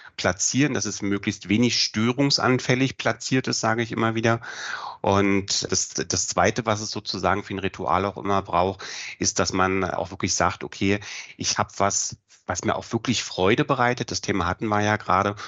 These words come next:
und dass nicht zum Schluss die Me-Time für mich selber noch zur Belastung wird, ne? Also auch das erlebe ich häufiger in der Praxis, dass dann die eigene Zeit noch zu einem Stressfaktor wird, weil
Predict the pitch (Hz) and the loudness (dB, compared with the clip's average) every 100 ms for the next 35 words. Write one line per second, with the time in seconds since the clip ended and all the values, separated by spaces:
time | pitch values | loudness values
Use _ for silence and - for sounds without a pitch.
0 | - - - 101 101 - 92 107 - - | -14 -6 0 0 0 0 0 0 -2 -4
1 | 95 104 - 92 90 98 - 87 82 87 | -4 -4 -4 -2 0 2 2 2 0 0
2 | 85 85 80 76 73 - 78 80 73 - | 2 2 2 0 -2 -2 0 2 2 2
3 | 80 78 76 76 - 95 - 85 73 98 | 0 -4 -4 -4 0 2 2 0 0 0
4 | 95 87 92 92 90 87 95 85 87 90 | 2 2 0 0 0 2 2 4 2 0
5 | - 95 - 104 - - - - - 98 | 0 -2 -2 -2 -4 -12 -14 -14 -6 -4
6 | 87 87 92 92 - - 101 101 95 - | 0 2 2 0 0 2 2 2 0 2
7 | 87 104 104 - - - 107 - 104 98 | 4 2 0 -10 -16 -6 -6 -2 0 2
8 | - 101 95 - 101 - 92 90 101 98 | 0 -2 -2 -2 -2 -2 -2 0 -2 -2
9 | - 85 92 92 90 | 0 2 4 2 0